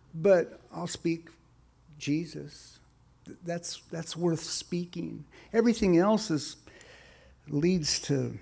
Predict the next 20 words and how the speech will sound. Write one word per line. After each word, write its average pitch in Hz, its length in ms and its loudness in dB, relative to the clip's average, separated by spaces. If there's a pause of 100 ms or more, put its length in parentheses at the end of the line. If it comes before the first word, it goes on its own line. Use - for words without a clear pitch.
(800)
maybe 143 260 0
something 165 300 2
you're 151 100 6
gonna 151 160 8
have 143 140 4
to 156 80 -2
answer 156 400 6
for 139 280 -2
when 139 160 2
you 135 60 0
stand 139 400 -2
before 147 400 -6
him. 143 400 -4 (1900)
But 190 100 6
when 185 120 8
Jesus 214 400 4
began 180 460 2
this 170 180 -4 (300)
parable, 135 920 -4 (580)
um, 156 440 -4